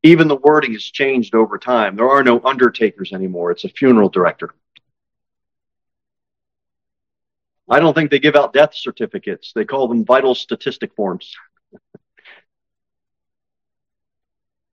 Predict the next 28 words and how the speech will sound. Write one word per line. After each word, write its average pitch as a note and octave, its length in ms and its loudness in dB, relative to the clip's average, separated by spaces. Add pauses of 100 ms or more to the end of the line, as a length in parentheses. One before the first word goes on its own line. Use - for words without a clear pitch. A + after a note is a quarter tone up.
It's C#3+ 220 2
not F#3 160 6
a E3+ 60 4
graveyard. B2 760 0
Let's D#3 300 -16
create D3 320 -2
a C#3 60 0
memorial A2+ 500 -6
park. - 300 -12 (2500)
People - 240 0
don't A#2+ 220 2
want B2 200 2
to - 80 -6
think B2 120 -6
about G2 260 -4
death. G2+ 260 -4 (2500)
It's C3+ 180 0
not D3 160 2
a C3 60 0
funeral D3 480 2
we're A2 100 -16
going G#2 320 -12
to. G2+ 320 -12
It's A2 120 -16
a A2 40 -8
passing A#2 500 -4
of G#2 120 -8
life. F#2+ 420 -8